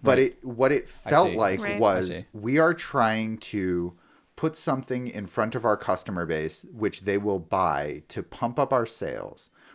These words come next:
Speaker 1: We don't care about the long-term value to our customer base and trying to grow that. We're trying to make money now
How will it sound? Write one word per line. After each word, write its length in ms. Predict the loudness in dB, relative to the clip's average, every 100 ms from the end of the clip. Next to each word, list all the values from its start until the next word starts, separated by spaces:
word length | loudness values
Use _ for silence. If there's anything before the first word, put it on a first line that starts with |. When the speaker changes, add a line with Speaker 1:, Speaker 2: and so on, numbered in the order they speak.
| _
Speaker 1:
We 140 | -2 0
don't 340 | 2 2 0
care 280 | -2 0 2
about 280 | 2 0 0
the 100 | -4
long-term 1000 | -2 -2 -2 -4 -8 -6 -4 -2 -4 -8
value 600 | -4 -2 0 -2 -2 -6 -8
to 200 | -6 -4
our 140 | -2
customer 400 | 0 0 0 -4
base 280 | -2 -4 -6
and 80 | -8
trying 220 | -8 -8
to 60 |
grow 260 | -6 -2 0
that. 240 | 0 -2
We're 100 | -4
trying 300 | -8 -6 -6 -6
to 100 | -6
make 240 | -6 -6
money 240 | -6 -6 -6
now 460 | -8 -8 -10 -14